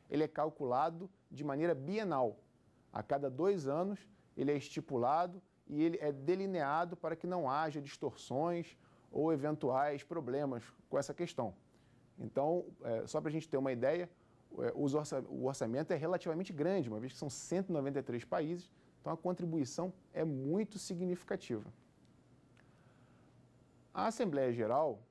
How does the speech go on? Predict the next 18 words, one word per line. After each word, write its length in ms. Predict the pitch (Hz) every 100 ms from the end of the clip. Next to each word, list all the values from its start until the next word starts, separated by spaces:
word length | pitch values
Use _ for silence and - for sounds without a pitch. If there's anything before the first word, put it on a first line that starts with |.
| _ _
ela 240 | - 139 143
se 140 | -
organiza 500 | 156 147 127 147 160
de 60 | 156
uma 140 | 160
maneira 540 | 160 135 120 139 151 139
muito 280 | 131 147
interessante, 580 | 160 175 165 135 127 101
muito 140 | 117 -
peculiar. 580 | 127 160 151 117 107 - - -
Ela 240 | 127 131
se 160 | 127 147
organiza 640 | 151 147 127 156 170 165 - - -
em 200 | 147 135
forma 340 | - 147 156
de 80 | 139
sessões. 720 | - 185 - 139 120 104 - - - - - - - -
Há 240 | 139 127